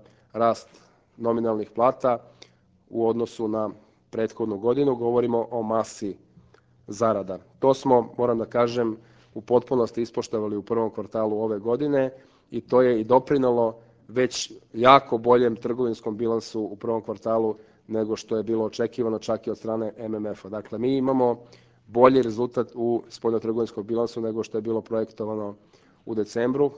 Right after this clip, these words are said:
Prvi kvartal je prošao dobro, sad moramo do kraja godine da nastavimo tim tempom. E, što se tiče fiskalnog prilagođavanja,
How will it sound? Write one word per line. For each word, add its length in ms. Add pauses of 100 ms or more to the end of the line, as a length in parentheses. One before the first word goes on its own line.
Prvi 200
kvartal 400
je 60
prošao 360
dobro, 260
sad 180
moramo 260
do 80
kraja 240
godine 360 (380)
da 100
nastavimo 580 (460)
tim 200
tempom. 500 (640)
E, 320
što 200
se 100
tiče 300
fiskalnog 440
prilagođavanja, 600